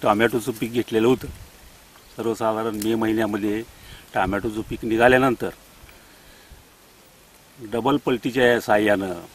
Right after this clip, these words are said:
ट्रॅक्टरच्या नांगरट केली. त्यानंतर एक पंधरा दिवस गेल्यानंतर एकरी सर्वसाधारण एक पंधरा बैलगाड्या शेणखत आम्ही टाकून घेतलं. त्यानंतर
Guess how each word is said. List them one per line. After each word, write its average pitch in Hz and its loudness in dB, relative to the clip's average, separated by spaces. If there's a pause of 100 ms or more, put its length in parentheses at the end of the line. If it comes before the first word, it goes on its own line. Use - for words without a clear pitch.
(120)
ट्रॅक्टरच्या 90 -8 (1400)
नांगरट 135 4
केली. 85 -2 (800)
त्यानंतर 113 0 (500)
एक 110 -12 (120)
पंधरा 117 0
दिवस 131 0
गेल्यानंतर 120 2 (960)
एकरी 127 -2
सर्वसाधारण 127 0
एक 131 -4 (160)
पंधरा 156 10
बैलगाड्या 143 2 (680)
शेणखत 120 0
आम्ही 120 2
टाकून 123 4
घेतलं. 117 2 (800)
त्यानंतर 131 2